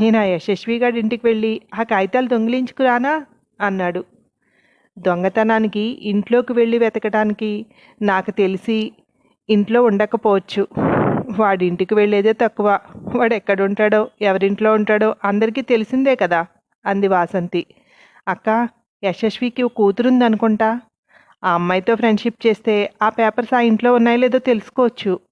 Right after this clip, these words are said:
అన్నాడు ఆదిత్య. "అప్పుడు వాడికి మనకి తేడా ఏముంటుంది? ఆడవాళ్ళని అడ్డు పెట్టుకుని పనులు చేయించుకోవడమా?"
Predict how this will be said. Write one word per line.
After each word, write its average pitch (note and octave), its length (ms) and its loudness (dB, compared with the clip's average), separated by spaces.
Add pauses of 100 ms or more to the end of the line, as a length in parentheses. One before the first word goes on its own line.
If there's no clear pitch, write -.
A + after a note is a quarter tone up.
అన్నాడు G#3+ 320 0
ఆదిత్య. F#3 500 -2 (680)
"అప్పుడు B3+ 240 0
వాడికి G#3 380 -2
మనకి C4+ 340 0
తేడా A3 320 0
ఏముంటుంది? B3+ 600 0 (640)
ఆడవాళ్ళని G#3 540 2
అడ్డు G3+ 180 0
పెట్టుకుని A3 460 0
పనులు A3 340 0
చేయించుకోవడమా?" G3 840 0